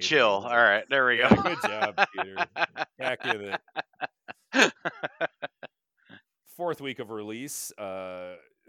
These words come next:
Speaker 1: three million one hundred ninety-four dollars. I'll tell you this, it's only down three percent. So that's how this movie, when we were like, "Oh, it only opened to, like, I don't know, whatever it was, like, six million bucks or something." We're like, "How did that fucking get to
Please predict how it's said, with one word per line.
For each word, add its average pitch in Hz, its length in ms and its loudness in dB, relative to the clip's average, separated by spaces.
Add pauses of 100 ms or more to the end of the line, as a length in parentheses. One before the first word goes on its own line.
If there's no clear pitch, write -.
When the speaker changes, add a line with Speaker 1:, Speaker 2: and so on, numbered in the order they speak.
(320)
Speaker 1:
three 107 240 -18
million 92 480 -14
one 92 140 -16
hundred 92 220 -16
ninety-four 90 500 -16
dollars. 87 360 -10
I'll 95 120 -16
tell 113 180 -14
you 98 140 -14
this, 104 500 -14 (220)
it's 98 240 -20
only 107 260 -14
down 92 300 -14 (100)
three 98 300 -20
percent. 87 500 -20 (300)
So 76 260 -20
that's 85 180 -20
how 87 140 -14
this 82 220 -18
movie, 82 280 -18
when 78 200 -20
we 78 80 -20
were 78 80 -18
like, 78 160 -18
"Oh, 104 180 -12
it 76 60 -18
only 78 180 -20
opened 80 300 -20
to, 76 80 -20 (680)
like, 57 120 -20 (300)
I 69 40 -20
don't 67 100 -20
know, 55 80 -20
whatever 58 240 -20
it 53 180 -20
was, 60 120 -20
like, 60 100 -20
six - 260 -20
million 76 300 -20
bucks 69 220 -20
or 95 60 -20
something." 95 480 -20
We're 73 140 -20
like, 69 200 -20
"How 85 100 -18
did 76 120 -20
that 90 180 -14 (720)
fucking 65 280 -20
get 62 180 -20
to 62 220 -20